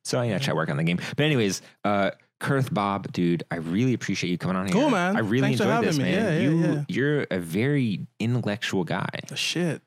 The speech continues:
Speaker 2: That's deep.
Speaker 1: You're, you're, you're a deep
Speaker 2: <sighs> Thank you,
Speaker 1: photographer.
Speaker 2: man.
Speaker 1: Your
Speaker 2: I
Speaker 1: approach,
Speaker 2: appreciate
Speaker 1: it's,
Speaker 2: that.
Speaker 1: it's refreshing. It's cool, man.
Speaker 2: Thanks, man.
Speaker 1: Yeah.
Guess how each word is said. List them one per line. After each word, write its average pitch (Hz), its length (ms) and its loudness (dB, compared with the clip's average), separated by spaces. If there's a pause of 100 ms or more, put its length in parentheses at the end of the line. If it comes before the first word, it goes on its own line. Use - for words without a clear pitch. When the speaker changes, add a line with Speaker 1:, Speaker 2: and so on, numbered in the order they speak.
(160)
Speaker 2:
That's 165 240 -10 (100)
deep. 147 260 -6 (1500)
Speaker 1:
You're, 104 180 2
you're, 120 300 2
you're 120 180 2
a - 100 -4
deep 117 180 0
Speaker 2:
<sighs> - 20 -8
Thank 285 260 0
you, 190 100 2
Speaker 1:
photographer. 135 240 0
Speaker 2:
man. 143 60 -2
Speaker 1:
Your 214 140 0
Speaker 2:
I 180 60 0
Speaker 1:
approach, 175 140 2
Speaker 2:
appreciate 175 280 0
Speaker 1:
it's, - 140 -2
Speaker 2:
that. - 80 -4
Speaker 1:
it's - 120 -4
refreshing. 117 400 -2
It's 80 100 -4
cool, 101 240 0
man. 151 240 -2
Speaker 2:
Thanks, 175 260 -2
man. 113 240 -8
Speaker 1:
Yeah. - 260 -2